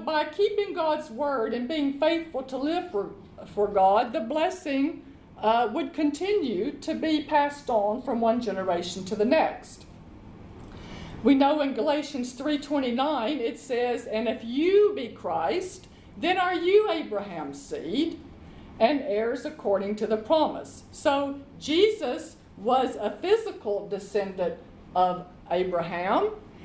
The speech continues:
and because we are born again, it, because we are in Christ, we've been grafted in, uh, as the spiritual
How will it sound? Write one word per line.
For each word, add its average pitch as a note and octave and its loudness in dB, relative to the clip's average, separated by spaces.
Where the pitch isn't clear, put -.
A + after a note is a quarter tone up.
and B3+ 2
because D#4+ 0
we E4+ -2
are A#3 0
born C#4 2
again, C4+ 0
it, A3 -2
because C#4+ 0
we D#4+ 0
are C#4 0
in C4+ -2
Christ, D4 0
we've F#4+ 6
been D4 -2
grafted C#4 -2
in, D4 -2
uh, A#3 4
as C#4 0
the F#4 -8
spiritual G#4 2